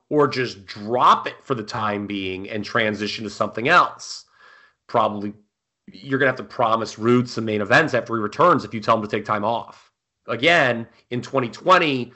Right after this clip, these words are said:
we're having a much different discussion than we are in nineteen ninety. You can't s-, probably say, "Hey, Rick, uh, come, we'll give you a couple weeks off, come back, do Saturday night's main event, lose, get healthy, and then we'll see which way the wind blows."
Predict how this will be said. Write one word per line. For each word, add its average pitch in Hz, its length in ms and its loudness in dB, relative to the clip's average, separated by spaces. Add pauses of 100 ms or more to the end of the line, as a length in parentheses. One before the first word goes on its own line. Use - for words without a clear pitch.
(140)
we're 117 80 0
having 117 180 -2
a 110 40 -6
much 113 200 0
different 117 220 -8
discussion 143 420 2
than 110 140 -2
we 107 100 -4
are 104 160 0
in 104 80 -4
nineteen 101 320 -8
ninety. 123 520 0 (240)
You 120 120 -6
can't 135 380 0
s-, - 380 -14 (140)
probably 113 540 2
say, 107 380 -4 (240)
"Hey, 131 180 2
Rick, 107 440 0 (380)
uh, 101 240 -2 (160)
come, 135 380 0
we'll 131 140 -2
give 113 120 0
you 110 60 -4
a 104 60 -6
couple 143 400 0
weeks 135 300 -2
off, 117 400 0 (260)
come 139 180 2
back, 127 240 0
do 127 80 -4
Saturday 127 320 4
night's 120 120 -4
main 123 120 2
event, 113 320 2 (320)
lose, 127 680 2 (120)
get 127 140 0
healthy, 120 380 2
and 127 100 -2
then 113 280 -4 (280)
we'll 117 340 -6
see 127 160 -4
which 117 160 -2
way 120 100 4
the 104 60 4
wind 110 220 2
blows." - 420 -10